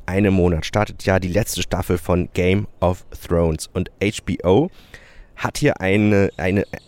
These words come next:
richtig groß aufgefahren. Sie bauen sozusagen Westeros nach. Es gibt wirklich, ähm, da ein interessantes, ähm, Event-Happening, was da stattfindet. Und sie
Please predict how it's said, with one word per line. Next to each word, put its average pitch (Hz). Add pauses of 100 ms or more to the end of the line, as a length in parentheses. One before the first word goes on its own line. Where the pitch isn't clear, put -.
(320)
richtig 143
groß 120
aufgefahren. -
Sie 95
bauen 127
sozusagen 107
Westeros 98
nach. 78 (140)
Es -
gibt - (140)
wirklich, 117 (320)
ähm, 101
da 104
ein 101
interessantes, 110
ähm, 92 (220)
Event-Happening, 127
was 127
da 131
stattfindet. 139 (580)
Und 120
sie 117